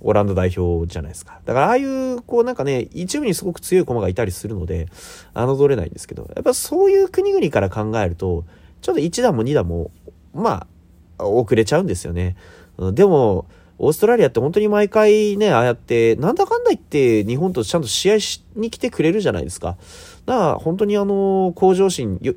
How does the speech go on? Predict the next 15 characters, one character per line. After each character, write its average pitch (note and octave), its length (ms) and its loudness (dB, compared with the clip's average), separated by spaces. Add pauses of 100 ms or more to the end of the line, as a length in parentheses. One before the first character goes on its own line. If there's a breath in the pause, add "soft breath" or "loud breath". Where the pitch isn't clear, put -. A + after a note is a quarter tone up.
強 E3 220 0
く - 80 -18
て E2 140 -6
ね、 G2 240 0
偉 G#2+ 260 0
い G2 60 2
な B2+ 240 2
っ F#3+ 40 -4
て - 180 0
思 A2+ 180 0
い C3 40 -2
ま C#3+ 120 -4
す - 140 -8
よ F2 100 -2
ね。 F2 160 -2